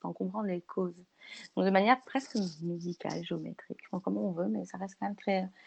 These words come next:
c'est, c'est une approche qui, moi, m'intéresse beaucoup. Et bon, le lien après avec l'esthétique, c'est juste que c'est une autre manière d'approcher, euh,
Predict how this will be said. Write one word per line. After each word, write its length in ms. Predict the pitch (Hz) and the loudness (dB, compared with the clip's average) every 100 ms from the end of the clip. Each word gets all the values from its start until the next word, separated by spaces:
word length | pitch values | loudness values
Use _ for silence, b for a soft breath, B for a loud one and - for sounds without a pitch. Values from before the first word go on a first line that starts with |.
| B B B | B B B
c'est, 160 | - 190 | 0 2
c'est 120 | 208 | 4
une 100 | 202 | 4
approche 340 | 190 269 277 | 6 6 4
qui, 100 | - | 2
moi, 400 | 202 - 196 202 | 0 2 6 8
m'intéresse 560 | 254 190 190 180 202 208 | 8 6 4 6 6 4
beaucoup. 520 | 185 175 - 262 330 | -2 -6 2 6 6
Et 160 | 208 185 | 6 4
bon, 200 | 185 190 | 2 2
le 140 | 185 | 2
lien 240 | 175 196 233 | 4 6 6
après 260 | 196 - | 6 8
avec 180 | 202 170 | 6 6
l'esthétique, 520 | 190 180 - 170 254 - | 0 -2 -2 2 2 2
c'est 140 | 196 | -2
juste 160 | 220 - | 0 0
que 40 | |
c'est 140 | 208 | 2
une 60 | 185 | 2
autre 140 | 202 | 2
manière 260 | 180 170 196 | 0 -2 -2
d'approcher, 560 | 175 - 170 - 196 | -4 -4 -4 0 2
euh, 60 | 175 | 0